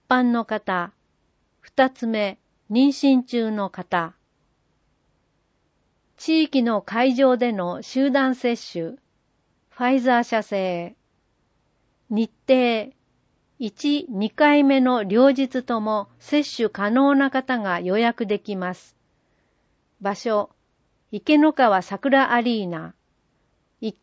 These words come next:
回目の接種日、九月十一日土曜日。二回目の接種日、十月二日土曜日。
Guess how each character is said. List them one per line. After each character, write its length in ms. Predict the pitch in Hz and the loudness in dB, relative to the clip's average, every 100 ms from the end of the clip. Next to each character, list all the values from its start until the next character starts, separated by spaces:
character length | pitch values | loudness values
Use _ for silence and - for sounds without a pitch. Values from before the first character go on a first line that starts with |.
| - | 2
回 220 | 302 294 | 4 6
目 140 | 285 | 4
の 120 | 269 269 | 2 2
接 260 | 269 247 | 0 -2
種 240 | - 262 226 | -4 -6 -4
日、 300 | 180 165 _ _ _ - | -6 -10 _ _ _ -4
九 140 | 294 | 2
月 340 | 285 269 226 180 | 2 2 0 -2
十 300 | 233 277 277 | 0 2 2
一 260 | 254 262 | 0 0
日 480 | 240 226 - 220 196 | 0 -2 -6 -10 -8
土 200 | 185 208 | -2 2
曜 260 | 262 247 185 | 4 4 2
日。 280 | - - - _ _ _ _ - | -4 -12 -16 _ _ _ _ -8
二 160 | 208 | -6
回 300 | - 294 294 | 2 4 6
目 160 | 285 285 | 6 4
の 120 | 262 | 2
接 220 | 254 254 | 2 -2
種 280 | 240 - 254 | -2 -4 -6
日、 260 | 190 165 - _ _ _ _ | -6 -10 -12 _ _ _ _
十 260 | 180 247 302 | -4 2 4
月 320 | 285 277 269 | 4 2 -2
二 280 | 233 240 233 | -6 -10 -12
日 300 | - 214 196 | -4 -4 -2
土 160 | 180 214 | -2 2
曜 300 | 262 220 170 | 4 4 0
日。 260 | 160 226 | -6 -12